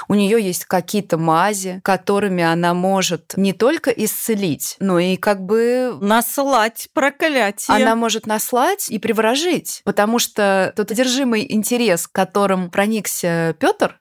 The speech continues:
Speaker 1: после того, как всё-таки получил доступ к волшебной мази, там и некромантия есть, они аж после смерти там сползлись потом. Ну, то есть это всё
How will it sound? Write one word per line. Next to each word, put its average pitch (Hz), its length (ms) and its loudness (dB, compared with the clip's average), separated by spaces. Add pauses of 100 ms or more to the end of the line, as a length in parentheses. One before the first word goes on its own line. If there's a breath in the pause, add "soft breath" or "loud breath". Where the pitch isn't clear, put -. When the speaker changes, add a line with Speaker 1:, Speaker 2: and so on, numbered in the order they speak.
Speaker 1:
после 196 240 -2
того, 190 240 2
как - 380 -4
всё-таки - 340 -4
получил 196 380 0
доступ 175 360 -2
к - 80 -4
волшебной 175 400 0
мази, 202 540 0
там 175 160 0
и 185 40 0
некромантия 202 600 0
есть, 170 260 -2
они 160 160 0
аж 170 140 -2
после 165 240 -4
смерти 214 340 -2
там 175 160 -2
сползлись 170 440 -2
потом. 151 400 -2
Ну, 190 180 0
то 180 140 2
есть - 320 -4
это 190 140 2
всё 339 320 -2